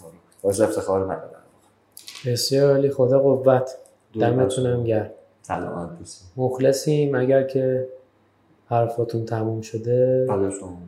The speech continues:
Speaker 2: آره، از همه خداحافظی کنیم.
Speaker 1: درود بر شما.
Speaker 2: مرسی که اومدی، وقت گذاشتی و این همه مطلب خوب رو گفتی.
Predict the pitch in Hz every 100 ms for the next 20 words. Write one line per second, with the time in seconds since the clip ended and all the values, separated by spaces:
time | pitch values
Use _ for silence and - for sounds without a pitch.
0 | - 120 123 117 117 117 123 120 113 -
1 | 107 104 - 95 92 90 - _ _ -
2 | 104 95 90 - 87 82 - - 156 180
3 | 175 196 190 175 165 160 160 156 160 160
4 | 156 147 147 147 147 147 143 139 - _
5 | _ _ _ 131 127 135 135 135 127 -
6 | 127 135 139 139 135 139 135 143 143 -
7 | 156 156 156